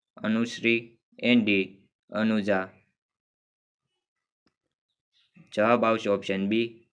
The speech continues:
અનન્યા. પ્રશ્ન ઓગણપચાસ, લોહીની સગાઈ કયા પ્રકારની સાહિત્યિક રચના છે? ઓપ્શન એ, નવલકથા, બી, નવલિકા, સી, કાવ્ય સંગ્રહ,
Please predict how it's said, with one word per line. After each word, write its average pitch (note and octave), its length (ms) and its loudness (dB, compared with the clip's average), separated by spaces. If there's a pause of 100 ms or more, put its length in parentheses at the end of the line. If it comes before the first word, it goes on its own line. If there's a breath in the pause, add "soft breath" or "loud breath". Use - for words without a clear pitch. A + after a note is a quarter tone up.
અનન્યા. G#2+ 560 -2 (1900)
પ્રશ્ન A#2 300 -2
ઓગણપચાસ, G#2+ 840 0 (720)
લોહીની A2 440 2
સગાઈ A2+ 460 2 (200)
કયા A#2 200 4
પ્રકારની A#2 580 0
સાહિત્યિક A2 640 -2
રચના G2+ 360 -2
છે? F2 320 -10 (1080)
ઓપ્શન G#2 360 -2
એ, G2+ 260 0 (400)
નવલકથા, G#2+ 680 0 (540)
બી, A2 480 0 (340)
નવલિકા, A2 640 -2 (540)
સી, A2+ 440 -2 (320)
કાવ્ય G#2+ 360 2
સંગ્રહ, A2 520 -2